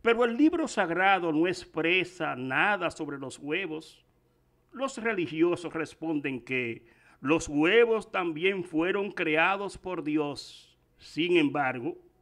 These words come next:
la Biblia no expresa cuál fue primero, la gallina o el huevo. La contradicción o el difícil enigma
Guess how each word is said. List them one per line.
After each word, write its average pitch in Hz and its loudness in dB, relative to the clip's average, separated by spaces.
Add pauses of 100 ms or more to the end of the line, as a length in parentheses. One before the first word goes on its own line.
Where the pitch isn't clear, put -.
(380)
la 143 8
Biblia 147 -2 (320)
no 170 2
expresa 208 -2
cuál 165 -2
fue 160 0
primero, 147 -6 (560)
la 139 -12
gallina 226 -8 (760)
o 185 2
el 143 2
huevo. 131 -6 (300)
La 160 0
contradicción 165 -2
o 151 0
el 143 -4
difícil 170 -6
enigma 147 -8